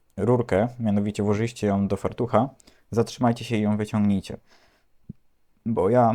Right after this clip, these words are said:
zdałem sobie sprawę dopiero teraz, kiedy posmarowałem sobie rączki, y, płynem do mycia naczyń. To też polecam palce sobie posmarować płynem do mycia naczyń, bo to będzie przydatne do naciągania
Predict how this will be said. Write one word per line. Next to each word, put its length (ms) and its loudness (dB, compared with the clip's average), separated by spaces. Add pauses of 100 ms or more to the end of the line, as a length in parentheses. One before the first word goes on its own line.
(160)
zdałem 300 -2
sobie 220 -12
sprawę 560 -4
dopiero 460 -4 (440)
teraz, 260 -2
kiedy 180 -12
posmarowałem 560 -2
sobie 260 -4
rączki, 600 -6
y, 120 -6
płynem 320 -2
do 80 -6
mycia 280 -6
naczyń. 380 -8
To 80 -10
też 180 -6
polecam 380 -2
palce 260 -4
sobie 120 -6
posmarować 480 -8
płynem 240 -4
do 80 -4
mycia 260 -4
naczyń, 360 -6
bo 80 -6
to 140 -4
będzie 220 -2
przydatne 560 -4
do 280 -4 (580)
naciągania 680 0